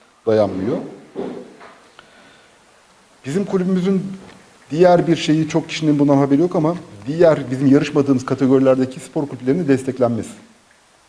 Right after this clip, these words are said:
Ve bizim normalde faaliyet konumuz olmayan bazı kültürel ve sosyal faaliyetlere de destek verilebilmesi. Ee, şöyle bir,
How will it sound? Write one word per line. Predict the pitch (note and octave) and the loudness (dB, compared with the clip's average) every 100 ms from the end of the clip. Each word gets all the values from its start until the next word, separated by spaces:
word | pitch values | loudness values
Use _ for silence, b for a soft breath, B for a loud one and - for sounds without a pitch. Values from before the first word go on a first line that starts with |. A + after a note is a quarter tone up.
| _ b b b b b - | _ b b b b b -2
Ve | C#3+ | -2
bizim | C3+ D#3+ | -2 0
normalde | D3+ D3+ D#3 D3+ | 2 2 2 0
faaliyet | D3 C#3+ D3+ - | 2 2 2 -2
konumuz | D#3 D3 | -4 -2
olmayan | D#3+ E3 C#3+ A2 A#2+ - - _ | 0 0 2 0 -2 -10 -20 _
bazı | C#3+ D3+ C#3 | 2 2 0
kültürel | B2+ B2+ D3+ C#3+ | -6 -4 -2 0
ve | B2+ | -2
sosyal | - C#3 C#3+ | -4 -4 -2
faaliyetlere | C#3 B2+ A#2+ A#2+ C3 | 0 0 0 -4 -4
de | F3 | 0
destek | C3 C3 C#3+ C3 | 0 -2 -4 -2
verilebilmesi. | B2 A#2 A#2 G#2 - E3+ - _ _ B B B B B B B - | -2 -2 -4 -8 -10 -14 -16 _ _ B B B B B B B -4
Ee, | A2+ A2 A2 | 0 0 0
şöyle | - E3 E3 | 2 4 4
bir, | F3 F3 - - | 4 0 -4 -16